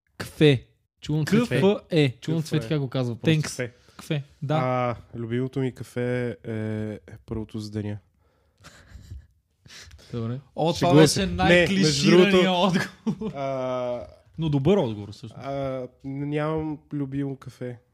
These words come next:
Speaker 3: И просто аз съм човек, който държи на вкуса на кафето,
Speaker 2: Same.
Speaker 3: но честно,
Speaker 2: И аз
Speaker 3: мога
Speaker 2: нямам,
Speaker 3: да
Speaker 2: да.
Speaker 3: ви кажа,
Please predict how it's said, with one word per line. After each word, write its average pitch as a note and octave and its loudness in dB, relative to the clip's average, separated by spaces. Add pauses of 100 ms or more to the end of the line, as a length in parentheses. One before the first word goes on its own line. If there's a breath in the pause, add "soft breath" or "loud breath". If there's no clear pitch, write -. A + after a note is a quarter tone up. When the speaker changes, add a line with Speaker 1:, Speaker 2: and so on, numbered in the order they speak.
Speaker 3:
И A#2 -12
просто C#3 -10 (140)
аз - -12 (1040)
съм - -8
човек, D3 -4
който D#3+ -2
държи C#3 0
на D#3+ 2
вкуса D#3+ -4
на D#3 2
кафето, D3+ -4 (120)
Speaker 2:
Same. C#3+ -6
Speaker 3:
но D3 0
честно, F3 -4 (200)
Speaker 2:
И C#3 -6
аз C#3 -8
Speaker 3:
мога F3+ -2
Speaker 2:
нямам, F3+ 2
Speaker 3:
да F#3 2
Speaker 2:
да. F3 2
Speaker 3:
ви E3 -2
кажа, F#3 -4